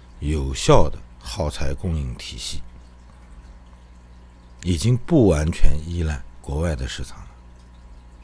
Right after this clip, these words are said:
那今天的中国呢？每一次出现问题，都采用封城的方式，听起来非常坚决，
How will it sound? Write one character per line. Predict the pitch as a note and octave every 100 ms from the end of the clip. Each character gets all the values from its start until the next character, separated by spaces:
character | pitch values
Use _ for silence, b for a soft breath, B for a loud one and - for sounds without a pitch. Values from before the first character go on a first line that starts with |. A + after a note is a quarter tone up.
| - - - - - - - - - - - - - - - - - - - - - - - - - -
那 | E2 E2+
今 | G2+ G2
天 | F2
的 | E2+
中 | E2 D#2
国 | C#2+
呢？ | C#2 C2 - - - - - - - - - - - - - - - - - - - - - - - - - - - - - - - - - - - - - - - - - - - - -
每 | F#2 F2 G2+
一 |
次 | B2+ A#2+
出 | - G2
现 | G2
问 | F#2+ E2+
题， | - B1 - - - - -
都 | G#2+ A2
采 | - -
用 | D#2+ D2 -
封 | - B2 A#2 G#2+
城 | - D2
的 | D#2+ D2
方 | - C2
式， | - - - - - - - - - - - - - - - -
听 | A2+ A#2
起 | G2
来 | E2+
非 | D#2+ F#2+
常 | E2 D#2
坚 | - E2+
决， | - A1